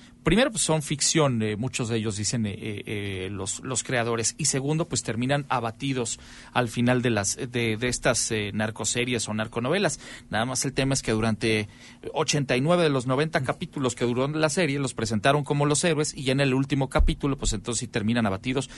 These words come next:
y en muchos casos, como bien decía Alejandro Maxice, ya hasta glorificados, como el caso de este hombre, eh, Felipe de Jesús, eh, eh, eh, Luna, quien, López Luna, quien, bueno, pues ahora ya, eh,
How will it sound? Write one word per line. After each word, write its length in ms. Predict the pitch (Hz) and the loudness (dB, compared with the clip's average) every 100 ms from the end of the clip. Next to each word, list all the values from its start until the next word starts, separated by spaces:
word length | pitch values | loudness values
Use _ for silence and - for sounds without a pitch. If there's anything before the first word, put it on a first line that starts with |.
| - - | -20 -6
y 80 | 113 | -2
en 60 | |
muchos 300 | 120 156 147 | 0 0 -2
casos, 340 | - 139 170 - | 0 0 0 -4
como 160 | 113 | -2
bien 160 | 107 139 | 0 0
decía 220 | 127 - | 0 0
Alejandro 340 | 127 113 127 113 | -2 -2 -2 -2
Maxice, 400 | 101 131 - 120 | -2 -2 0 2
ya 180 | 139 139 - - | 0 0 -12 -4
hasta 400 | - 127 - 123 | 2 2 4 2
glorificados, 720 | 123 127 120 113 113 147 147 - | 2 2 2 0 -2 0 0 0
como 180 | 117 | 0
el 100 | 110 | 0
caso 300 | 101 131 139 | -2 -2 0
de 60 | 123 | -2
este 200 | 120 127 | 0 0
hombre, 320 | 120 127 127 - - - | 2 2 0 -4 -18 -12
eh, 320 | - 107 110 - | -4 -2 -4 -4
Felipe 380 | 113 127 123 123 | -2 0 2 4
de 360 | 107 95 92 | 4 0 -4
Jesús, 440 | 101 120 135 127 - | -6 -4 0 0 2
eh, 200 | 107 95 | 0 0
eh, 60 | - | -4
eh, 1040 | 113 101 95 95 92 95 95 104 104 98 | -4 -2 -2 -2 -4 -4 -4 -2 -2 -2
Luna, 720 | 107 104 104 127 175 156 151 214 - - - | -4 -4 -2 4 6 8 4 2 -10 -20 -10
quien, 300 | - 104 101 | -2 0 0
López 420 | 156 190 - 104 | 0 0 0 0
Luna, 280 | 123 139 123 | 2 2 0
quien, 220 | - 110 | 0 0
bueno, 180 | 117 139 | 2 0
pues 160 | - - | -2 2
ahora 380 | 113 131 143 139 - - - | 4 4 4 0 -12 -20 -12
ya, 580 | - 117 123 120 90 80 | 0 2 4 2 -2 -8
eh, 160 | - 90 | -10 -12